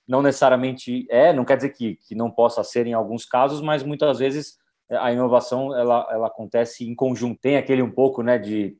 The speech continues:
né, quem que vai ganhar a batalha, é a, a empresa, a, a startup vai conseguir escalar antes da empresa grande conseguir criar inovação, né, tem um pouco dessa dicotomia,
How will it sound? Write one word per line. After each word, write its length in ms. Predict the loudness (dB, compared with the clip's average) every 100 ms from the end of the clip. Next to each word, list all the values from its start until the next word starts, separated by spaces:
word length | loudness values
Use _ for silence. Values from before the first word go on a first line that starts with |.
| _
né, 180 | -4 -4
quem 220 | -4 -8
que 100 | -4
vai 380 | 2 2 2 -6 -6
ganhar 260 | -2 0
a 60 | 2
batalha, 500 | 0 2 0 0 -4 _ _ -4
é 100 | 0
a, 640 | 2 2 0 -2 -4 -6
a 20 |
empresa, 500 | -4 -2 2 2 0 _ _ -8
a, 60 | -6 -4 -4
a 20 |
startup 380 | 0 2 2 4
vai 120 | 2
conseguir 260 | 0 -6 -8
escalar 560 | 0 2 6 6 6
antes 240 | 4 0 -2
da 80 |
empresa 320 | -2 0 0 0
grande 260 | 0 -2
conseguir 360 | -8 -12 -12 -4
criar 200 | 2 2
inovação, 800 | 2 2 0 0 2 2 2 -6 _ _
né, 200 | 2 4
tem 180 | 2 -4
um 80 | -4
pouco 240 | -4 -2
dessa 220 | -2 -2
dicotomia, 580 | -6 -8 -6 -4 -2 -2